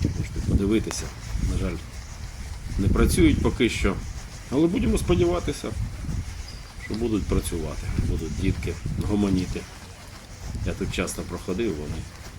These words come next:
гуляли. Ні, в неділю зазвичай. Це стежка, яка веде в наш Новосалтівський ринок. Ялинки мені подобаються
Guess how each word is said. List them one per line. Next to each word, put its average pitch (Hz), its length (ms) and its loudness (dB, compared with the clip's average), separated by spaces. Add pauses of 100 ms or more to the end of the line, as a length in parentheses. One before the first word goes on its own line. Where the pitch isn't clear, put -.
(1800)
гуляли. 143 420 8
Ні, 196 200 8 (480)
в 101 60 4
неділю 147 460 6 (100)
зазвичай. 101 260 0 (1120)
Це 82 80 -6
стежка, 87 500 -4 (360)
яка 85 260 -4
веде 87 320 -2 (680)
в 87 40 -4
наш 90 180 -4
Новосалтівський 90 720 -2
ринок. 98 260 4 (760)
Ялинки 113 460 4
мені 90 200 0
подобаються 85 640 -2